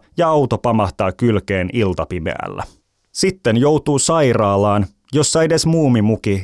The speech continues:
ei tee oloa varsinaisesti kotoisaksi. Onko tässä nyt sitten se pointti,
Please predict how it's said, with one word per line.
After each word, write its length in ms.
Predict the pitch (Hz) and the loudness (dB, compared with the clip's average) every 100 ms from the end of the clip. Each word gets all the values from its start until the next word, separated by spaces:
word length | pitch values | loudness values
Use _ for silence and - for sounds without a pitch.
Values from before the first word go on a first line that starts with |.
| - | -2
ei 160 | 151 | -2
tee 220 | 135 113 110 | 0 0 2
oloa 360 | 113 104 90 | 2 2 2
varsinaisesti 840 | 98 95 92 82 76 90 - 82 _ _ | 0 0 -2 -4 -6 -8 -10 -14 _ _
kotoisaksi. 760 | 87 - 78 - - - - - - _ _ _ _ _ _ _ _ _ _ _ _ _ _ _ _ _ _ _ _ - - - - - | -4 -4 -6 -8 -10 -8 -10 -10 -18 _ _ _ _ _ _ _ _ _ _ _ _ _ _ _ _ _ _ _ _ -20 -20 -20 -12 -4
Onko 280 | 202 240 165 | -2 0 0
tässä 440 | 175 185 - 104 | 0 -2 0 0
nyt 160 | 98 - | 0 0
sitten 400 | 113 - 101 95 | -4 -2 -2 -2
se 80 | |
pointti, 540 | 107 - 98 85 - | 0 0 2 0 -6